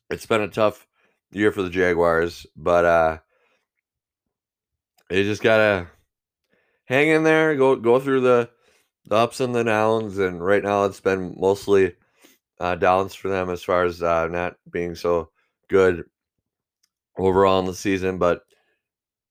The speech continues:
it's all part of the trajectory of an N F L football team normally, uh, within history. You have, uh, good years and bad years, so this is one of their bad years. But as far as some statistics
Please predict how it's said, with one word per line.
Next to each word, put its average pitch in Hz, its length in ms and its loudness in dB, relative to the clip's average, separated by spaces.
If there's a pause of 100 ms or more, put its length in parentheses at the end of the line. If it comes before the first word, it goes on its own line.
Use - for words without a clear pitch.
(960)
it's - 120 -6
all 113 220 4
part 117 240 2
of 113 80 2
the 107 120 2
trajectory 107 680 -2
of 95 100 0
an 95 220 2
N 101 40 0
F 98 120 -6
L 101 100 2
football 98 400 -4
team 87 380 -8
normally, 90 500 -6 (400)
uh, 90 240 2
within 95 260 -4
history. 95 480 -2
You 87 120 0
have, 85 340 0 (340)
uh, 85 200 0
good 120 240 2
years 127 260 6
and 107 140 -2
bad 95 240 4
years, 78 280 -4
so 73 200 -6
this 98 180 -4
is 95 100 -14
one 95 200 -4
of 90 60 -2
their 85 120 2
bad 78 280 0
years. - 340 -8 (340)
But 107 120 4
as 113 120 0
far 131 220 4
as 127 80 -2
some 120 160 -6
statistics 147 880 -2